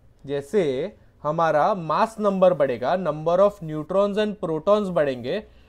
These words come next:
definitely हमारा रेडियस भी बढ़ेगा, हाँ कि ना? न्यूक्लियस की साइज बड़ी होती जाएगी तो फिर ये रेडियस भी बड़ा होता जाएगा ना। अगर ज्यादा न्यूट्रॉन्स और प्रोटॉन्स डालने रहेंगे तो size of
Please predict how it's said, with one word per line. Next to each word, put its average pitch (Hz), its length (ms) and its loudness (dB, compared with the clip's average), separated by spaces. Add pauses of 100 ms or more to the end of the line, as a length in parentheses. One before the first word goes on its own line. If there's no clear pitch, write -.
(200)
definitely 214 640 -2
हमारा 196 320 4
रेडियस 208 580 2
भी 240 120 4
बढ़ेगा, 151 360 2 (840)
हाँ 190 120 6
कि 202 160 -2
ना? 151 180 -4 (440)
न्यूक्लियस 196 520 -2
की 240 120 -4
साइज 226 320 2
बड़ी 190 220 6
होती 220 300 4
जाएगी 131 680 0 (380)
तो 214 180 6
फिर 180 380 -2
ये 214 220 2
रेडियस 202 520 2
भी 233 100 0
बड़ा 196 220 6
होता 202 240 4
जाएगा 165 300 2
ना। 202 140 -2 (200)
अगर 175 260 2
ज्यादा 160 420 4
न्यूट्रॉन्स 190 720 -4
और 214 80 2 (120)
प्रोटॉन्स 185 380 -2
डालने 156 300 2
रहेंगे 147 340 -4
तो 208 140 -6
size 170 380 -2 (100)
of 214 180 2